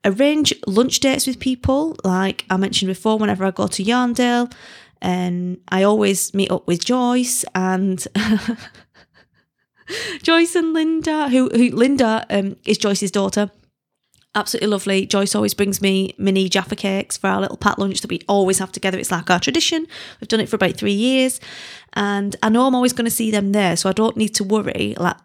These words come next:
I have lunch with them. That's our plan. That's what we do every time. And I know I'm definitely gonna see them.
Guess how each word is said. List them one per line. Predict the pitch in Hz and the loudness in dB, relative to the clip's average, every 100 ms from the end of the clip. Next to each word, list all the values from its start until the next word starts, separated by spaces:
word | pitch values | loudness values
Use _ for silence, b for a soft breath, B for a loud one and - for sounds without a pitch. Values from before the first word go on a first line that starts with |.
| - | -4
I | |
have | 180 202 - | 0 0 0
lunch | 202 202 - | 0 2 0
with | 196 190 | -4 0
them. | 185 185 | 2 2
That's | - - | 0 0
our | 226 | -2
plan. | - 196 190 | 0 0 2
That's | - | -2
what | - | -4
we | 196 | -2
do | 208 | 0
every | 202 214 | 0 -2
time. | - 185 180 175 180 - | -4 -2 0 0 -2 0
And | 180 | 2
I | |
know | 190 190 | 4 4
I'm | 180 180 | 2 0
definitely | 180 - - | -4 -6 -10
gonna | 175 170 - | -8 -8 -6
see | - 277 | -4 -4
them. | - - 190 | -4 -10 -14